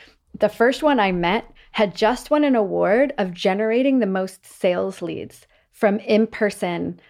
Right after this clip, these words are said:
customer deliveries. Like, he's such a personable guy.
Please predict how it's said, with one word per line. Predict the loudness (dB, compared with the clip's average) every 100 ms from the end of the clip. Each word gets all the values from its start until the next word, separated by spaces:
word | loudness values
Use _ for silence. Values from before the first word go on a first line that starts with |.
| _
customer | -4 -4 -2 -2 -4 -2
deliveries. | -2 -2 -4 -6 -8 -12 -20 -20 _ -14 -2
Like, | -2 -2 -6
he's | -2 -2
such | 0 -2 -2
a | -4
personable | -2 -2 -2 -2 -2 -2
guy. | 0 0 -2 -4